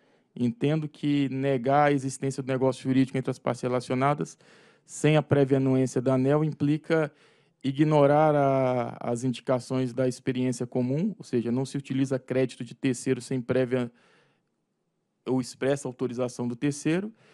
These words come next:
e também que realizar confusão entre as posições jurídicas das partes relacionadas e dessa com a, com a Receita, ou seja, a superveniente homologação da Receita, não é relativa à existência da autorização dada, mas sim à existência ou não do crédito.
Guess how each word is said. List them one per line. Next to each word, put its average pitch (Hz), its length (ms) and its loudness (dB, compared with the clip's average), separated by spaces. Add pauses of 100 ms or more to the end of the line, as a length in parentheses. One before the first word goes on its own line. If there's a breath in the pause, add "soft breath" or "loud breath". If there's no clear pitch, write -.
(400 soft breath)
e - 80 -2
também 147 400 2
que 165 100 -4
realizar 143 680 2 (100)
confusão 151 500 -2
entre 135 220 0
as 127 100 -4
posições 135 480 -4
jurídicas 135 400 -2
das 127 160 -2
partes 131 260 -2
relacionadas 127 680 -2
e 127 80 -4
dessa 131 340 0
com 131 140 -6
a, 123 180 -2 (400 soft breath)
com 127 140 0
a 123 420 0
Receita, 123 680 0
ou 110 60 -10
seja, 113 280 -8
a 113 60 -8
superveniente 123 580 -2
homologação 123 480 -2
da 117 80 -2
Receita, 143 400 -6
não 143 120 -4
é - 20 -2
relativa 139 440 -2
à 139 40 4
existência 143 680 -6 (400 soft breath)
da 131 120 4
autorização 139 640 2
dada, 131 360 6
mas 120 280 -2
sim 139 180 -6
à 143 60 0
existência 143 520 -4 (120)
ou 147 160 2
não 143 180 2
do 143 100 -4
crédito. 123 560 0